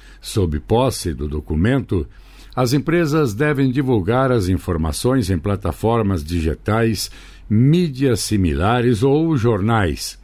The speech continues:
A medida tem como objetivo garantir a ampla visibilidade dos dados para trabalhadores e o público em geral.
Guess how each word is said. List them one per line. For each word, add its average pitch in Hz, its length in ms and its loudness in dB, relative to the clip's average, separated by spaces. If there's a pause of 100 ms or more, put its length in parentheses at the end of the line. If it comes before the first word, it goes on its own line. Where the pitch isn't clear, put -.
(400)
A 101 120 0
medida 147 500 2
tem 151 220 -2
como 131 280 0
objetivo 113 680 0
garantir 117 680 2
a 110 60 2
ampla 123 500 0
visibilidade 104 1000 0
dos 87 260 -4
dados 101 540 -2 (320)
para 95 240 0
trabalhadores 127 1000 2 (240)
e 143 140 2
o 160 80 4
público 117 720 0
em 90 160 4
geral. 104 540 2